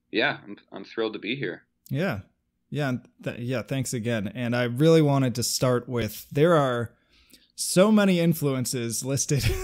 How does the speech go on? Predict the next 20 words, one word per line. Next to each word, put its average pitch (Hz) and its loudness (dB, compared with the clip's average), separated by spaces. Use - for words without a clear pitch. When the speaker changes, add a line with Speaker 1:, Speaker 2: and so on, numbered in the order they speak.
Speaker 2:
<laughs> - 0
on 175 4
this 151 0
band. 131 -4
And 143 0
so 151 2
I 143 4
kinda 190 0
wanted 156 2
to 135 -2
just 120 -4
start 131 0
all 127 -2
the 135 -2
way 131 0
back 127 -2
at 123 -4
the 104 -8
beginning, 104 -4
like, 101 -8